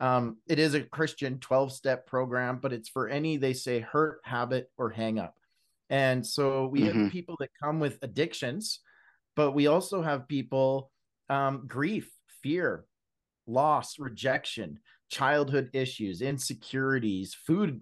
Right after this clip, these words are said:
Speaker 1: food addiction, addictions, you know, like, any addiction, anything that would hold people back from being who Christ has made them to be. And we're gonna talk about it and work through it and support each other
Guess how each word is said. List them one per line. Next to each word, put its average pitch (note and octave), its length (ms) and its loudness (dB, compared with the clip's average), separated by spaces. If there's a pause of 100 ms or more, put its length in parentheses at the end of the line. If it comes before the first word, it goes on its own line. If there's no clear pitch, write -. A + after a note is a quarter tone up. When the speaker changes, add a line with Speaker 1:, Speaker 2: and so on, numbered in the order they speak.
Speaker 1:
food D3+ 340 0
addiction, A2 580 -4 (100)
addictions, A2+ 560 -2
you D#3 60 2
know, D#3 100 6
like, C#3+ 240 4
any G3+ 300 0
addiction, D#3+ 520 -4
anything A#3+ 420 -2
that G#3 140 0
would D#3+ 120 0
hold E3 440 -2
people D#3 300 -8
back C3 420 0
from B2+ 580 -2 (1080)
being D#3 380 2
who D#3 340 4
Christ D3 440 -2
has C3 200 -6
made C#3+ 260 0
them C#3 200 -2
to B2+ 80 -4
be. C3+ 320 -4 (480)
And C3 320 2
we're C#3 140 2
gonna C#3+ 160 0
talk C#3 360 0
about D#3 300 4
it E3 160 0
and B2+ 200 -2
work D3 280 -2
through D#3 300 -2
it D#3 80 -2
and B2 340 -4 (720)
support D3+ 560 4
each D3 220 0
other D3 400 2